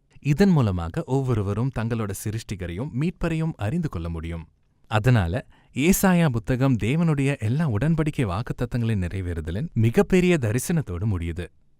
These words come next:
பாடுபடும் ஊழியராகிய ராஜாவின் மூலம் தேவன் எல்லா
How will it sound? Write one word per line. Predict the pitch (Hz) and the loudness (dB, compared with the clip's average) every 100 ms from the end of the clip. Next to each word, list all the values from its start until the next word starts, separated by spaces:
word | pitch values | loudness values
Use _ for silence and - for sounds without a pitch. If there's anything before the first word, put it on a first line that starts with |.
| - - | -12 2
பாடுபடும் | 156 196 202 185 185 139 | 6 6 6 6 4 4
ஊழியராகிய | 123 127 113 107 107 113 | 2 4 2 2 0 0
ராஜாவின் | 98 98 135 139 98 87 | 0 0 -2 -2 -2 -4
மூலம் | 82 80 151 - - - | -6 -6 -8 -12 -20 -4
தேவன் | 127 208 220 190 | 2 4 4 4
எல்லா | 135 196 | 4 2